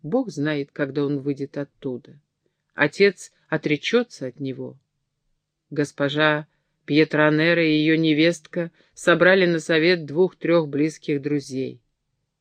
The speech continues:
Вопреки их уговорам, маркиза настаивала, чтобы ее сын уехал в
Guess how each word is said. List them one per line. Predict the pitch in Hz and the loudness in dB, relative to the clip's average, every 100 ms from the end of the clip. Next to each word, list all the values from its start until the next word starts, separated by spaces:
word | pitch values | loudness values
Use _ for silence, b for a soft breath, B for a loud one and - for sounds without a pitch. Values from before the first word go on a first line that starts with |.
| - | -2
Вопреки | 143 143 151 - 170 151 | 0 2 0 0 -2 -2
их | - | -2
уговорам, | 160 143 139 143 208 202 190 _ b b b | -4 0 0 2 0 0 -6 _ b b b
маркиза | 165 185 180 233 208 | 2 2 4 2 4
настаивала, | 208 214 - - 208 214 208 208 | 4 4 2 4 6 6 4 2
чтобы | 202 - 175 156 | 2 0 -2 2
ее | 170 160 160 | 2 4 0
сын | - - 214 220 214 - | -2 0 2 2 -4 -4
уехал | 143 131 170 - 170 | -4 0 -2 -2 -6
в | - | -6